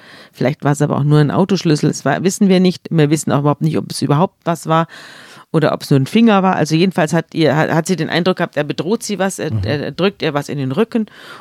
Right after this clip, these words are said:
Speaker 1: und er hat zu ihr gesagt, „Jetzt kommst du mit, sonst bringe ich dich um.“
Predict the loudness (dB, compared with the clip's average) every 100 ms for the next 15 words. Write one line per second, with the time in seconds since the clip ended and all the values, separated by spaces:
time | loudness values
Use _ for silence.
0 | -2 4 4 2 -2 0 0 0 0 0
1 | 0 -2 -2 -2 0 0 2 2 2 0
2 | -4 -4 -4 -4 -4 -4 -6 -2 0 -2